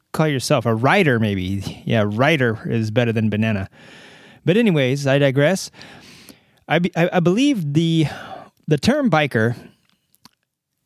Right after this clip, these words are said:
so many people are emphatic about, "Hey, we're having a custom biker build-off," or, uh, "biker this, biker that." But then when you call someone biker, it's got this,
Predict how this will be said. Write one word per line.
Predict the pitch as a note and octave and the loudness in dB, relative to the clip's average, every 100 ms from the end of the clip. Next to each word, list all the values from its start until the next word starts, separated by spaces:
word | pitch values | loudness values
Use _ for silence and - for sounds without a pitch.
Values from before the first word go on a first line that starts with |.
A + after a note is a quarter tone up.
| C#3+ | -4
so | D3 A#3+ | 0 0
many | B3+ A3+ | 2 2
people | G#3 G3 F3+ E3 D#3 - _ _ _ _ _ _ _ _ _ _ _ _ - | 0 2 2 2 -2 -6 _ _ _ _ _ _ _ _ _ _ _ _ -2
are | D#3+ D#3 D3 | 2 2 0
emphatic | C#3+ C3+ G#3 F#3 D#3 D3 | 0 0 0 2 2 0
about, | C#3 C3 A#2+ | 2 0 -2
"Hey, | - F3 A2+ G#2 - _ _ _ - | -2 0 0 -6 -16 _ _ _ -2
we're | C#3 C#3+ | 0 2
having | E3+ E3+ D#3+ | 2 2 2
a | D3 B2+ | 2 0
custom | - F3+ - E3+ C#3 | 0 -2 0 0 0
biker | B2 A#3 A3 G#3+ | -2 -2 0 2
build-off," | F3+ F3+ D3 B2 G2+ - - - - _ | 2 2 2 0 -2 -8 -12 -14 -20 _
or, | C3 C3+ C3+ B2+ B2 - _ - - - _ | 0 2 2 2 0 -4 _ -20 -20 -20 _
uh, | C3+ D#3+ D3+ | 0 2 0
"biker | B2 A#2 E3 A3 G3+ F#3+ | -2 -2 -2 0 0 2
this, | F#3+ D#3 - - | 2 0 -6 -10
biker | G#2+ G2+ C3+ A3+ F#3+ | -10 -4 -2 0 0
that." | F3 E3+ A#2 | 0 -2 -2
But | C3 | -2
then | C#3 F3 | 0 0
when | E3 | 2
you | E3 C#3+ | 0 -2
call | - A#3 D#4 | -2 -2 -2
someone | - D3 C3 A#2+ | -2 0 0 0
biker, | A#2 A2+ C#3 G#3 | -2 0 0 -2
it's | F#3 | -2
got | A3 G3+ | -4 -2
this, | A3 F3 - | -2 -4 -4